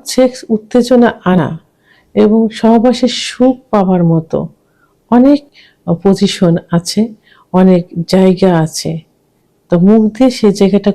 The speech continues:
কখনোই আদর করা ঠিক না, কারণ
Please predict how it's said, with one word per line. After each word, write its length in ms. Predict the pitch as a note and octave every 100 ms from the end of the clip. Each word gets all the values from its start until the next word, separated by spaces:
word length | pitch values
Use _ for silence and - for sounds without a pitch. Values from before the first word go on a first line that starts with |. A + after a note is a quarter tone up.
| -
কখনোই 500 | E3+ - G#3+ D4+ D4+ _ _ - - -
আদর 340 | F3+ F3+ F#3+
করা 300 | F#3 F3+ B3 -
ঠিক 240 | - E3 -
না, 180 | D#3+ D3 -
কারণ 180 | F3 F3+